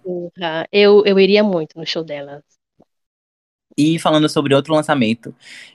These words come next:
Speaker 2: que aconteceu recentemente, vamos falar sobre o, sobre o Happier Than Ever.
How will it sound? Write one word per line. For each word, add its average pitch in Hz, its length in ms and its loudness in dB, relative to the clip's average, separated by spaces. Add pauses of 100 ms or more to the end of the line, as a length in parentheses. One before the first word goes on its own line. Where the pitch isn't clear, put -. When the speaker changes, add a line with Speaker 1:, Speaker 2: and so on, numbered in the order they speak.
Speaker 2:
que - 200 0
aconteceu 117 420 -4
recentemente, 113 800 -6 (320)
vamos 117 220 0
falar 117 180 0
sobre 117 400 -2
o, 107 400 -2
sobre 110 300 -4
o 107 160 0
Happier 135 440 -2
Than 135 240 -2
Ever. 95 400 -2